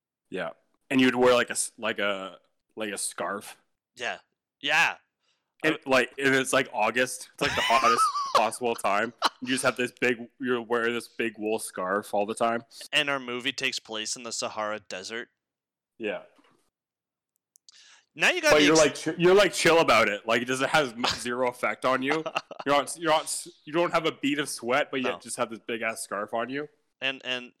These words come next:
Speaker 2: <laughs> and it'd be serious too. Like, guys, we're making a, like, a, a feature film.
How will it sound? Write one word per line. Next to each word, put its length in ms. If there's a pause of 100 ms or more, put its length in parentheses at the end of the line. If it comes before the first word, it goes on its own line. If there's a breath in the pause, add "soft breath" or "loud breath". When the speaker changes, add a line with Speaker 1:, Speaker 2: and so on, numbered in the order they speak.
(200)
Speaker 2:
<laughs> 100 (840 loud breath)
and 300
it'd 140
be 100
serious 520
too. 300
Like, 200
guys, 260
we're 100
making 380
a, 340 (320)
like, 160
a, 240 (320)
a 60
feature 420
film. 360